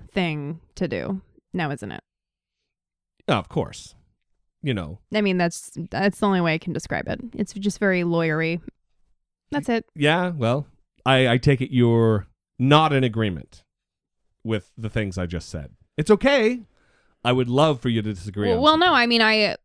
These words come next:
Speaker 1: th-, this is the thing that always ends up happening is that I, I know that what you're saying makes sense. At the same time,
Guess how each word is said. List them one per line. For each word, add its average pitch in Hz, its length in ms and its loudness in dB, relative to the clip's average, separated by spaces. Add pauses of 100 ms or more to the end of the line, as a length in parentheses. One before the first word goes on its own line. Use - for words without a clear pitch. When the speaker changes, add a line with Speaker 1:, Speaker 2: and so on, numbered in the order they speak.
(300)
Speaker 1:
th-, 220 160 -2
this 254 200 0
is 262 100 -2
the 240 100 2
thing 233 220 2
that 214 100 4
always 196 320 4
ends 196 220 -4
up 170 100 -2
happening 180 640 -2
is 190 220 -2
that 165 420 0
I, 175 460 0
I 202 100 -2
know 190 720 2
that 196 160 0
what 175 140 0
you're 185 160 0
saying 190 880 0
makes 190 240 -4
sense. 294 800 -2 (1160)
At 294 100 -4
the 285 60 -2
same 262 220 2
time, 233 600 4